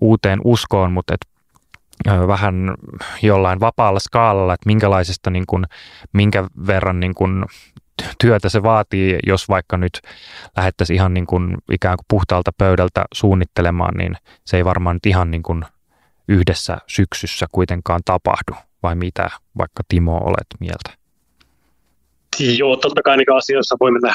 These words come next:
Speaker 2: hyvin nopeastikin niinku eteenpäin ja saada niinku parannuksia aikaan, mutta sitten, koska kuitenkin Suomessa on niinku perushyvää infraa olemassa, et ei tarvitse ihan nollasta lähteä, että meillä on suhteellisen talvikunnossa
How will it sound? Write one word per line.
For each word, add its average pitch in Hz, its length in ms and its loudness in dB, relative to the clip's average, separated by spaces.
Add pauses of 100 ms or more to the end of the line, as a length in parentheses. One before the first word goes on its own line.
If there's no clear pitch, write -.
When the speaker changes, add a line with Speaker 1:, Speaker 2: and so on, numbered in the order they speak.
Speaker 2:
hyvin 127 240 6
nopeastikin 117 640 0
niinku 107 160 2
eteenpäin 110 580 2
ja 104 100 2
saada 117 240 0
niinku 107 320 2
parannuksia 110 680 2
aikaan, 110 420 2
mutta - 240 0
sitten, 104 280 -4 (220)
koska 120 280 0 (140)
kuitenkin 120 340 2
Suomessa 127 480 0
on 123 220 4
niinku 117 160 2
perushyvää 110 720 2
infraa 107 600 2 (240)
olemassa, 104 560 4
et 101 100 -2
ei 101 100 4
tarvitse 107 280 2
ihan - 260 2
nollasta - 440 4
lähteä, - 300 0 (260)
että - 180 -2
meillä 104 240 4
on 110 180 4
suhteellisen 101 680 0
talvikunnossa 104 880 2